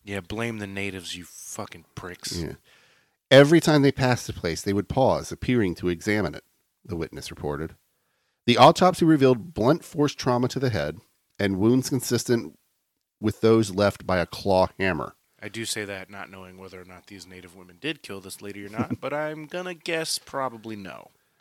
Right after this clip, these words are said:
Speaker 2: Well, under inspection of the dead woman's throat, the examiner extracted a tightly bound wad of paper that had been soaked in chloroform and stuffed there, it was determined, while she was still alive.
Speaker 1: Mm.
Speaker 2: After gathering more specific information from Henri Marchand,
Speaker 1: Hmm.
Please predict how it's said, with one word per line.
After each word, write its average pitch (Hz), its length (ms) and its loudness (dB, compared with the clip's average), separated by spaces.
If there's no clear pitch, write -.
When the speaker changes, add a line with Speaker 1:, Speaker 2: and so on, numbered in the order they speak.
Speaker 2:
Well, 71 320 -2
under 151 260 8
inspection 127 540 4
of 104 60 0
the 107 60 0
dead 110 220 4
woman's 117 300 2
throat, 95 320 2
the 95 80 0
examiner 107 480 2
extracted - 460 0
a 92 100 0
tightly 131 480 -2
bound 107 400 2
wad 92 300 4
of 92 140 -4
paper 95 460 -2
that 92 100 2
had 95 80 2
been 95 140 -2
soaked 95 320 0
in 113 80 -4
chloroform 80 800 2
and 90 160 -6
stuffed - 420 0
there, 69 360 -8
it - 100 -4
was 92 180 -2
determined, 85 540 -2
while 90 300 2
she - 160 -6
was 82 140 -8
still 73 240 -12
alive. 80 500 -4
Speaker 1:
Mm. 104 540 -12
Speaker 2:
After 117 200 2
gathering 143 340 10
more 135 220 10
specific 147 480 0
information 120 500 2
from 104 220 0
Henri 107 280 4
Marchand, 120 540 0
Speaker 1:
Hmm. 120 460 -6